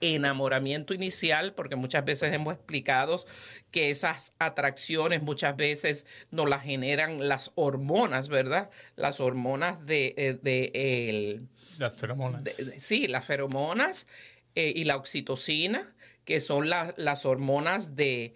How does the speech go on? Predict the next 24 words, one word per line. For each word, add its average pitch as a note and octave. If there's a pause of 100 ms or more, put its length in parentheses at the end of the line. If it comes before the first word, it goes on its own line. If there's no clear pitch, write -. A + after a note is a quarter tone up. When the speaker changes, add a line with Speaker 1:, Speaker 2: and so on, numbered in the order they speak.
(240)
Speaker 1:
de D3+
la C#3+
unión E3+
de D3
las B2+
personas. D3
Speaker 2:
Del C3+
Speaker 1:
de C#3
la, C#3
Speaker 2:
apego. B2+
Speaker 1:
del C#3+
apego. C3 (560)
Y D#3+ (1700)
puede G3
ahí E3
también, E3
eh, C#3+
existir C#3+
la F3
realidad E3
de D3
que C#3
otra D3
persona D#3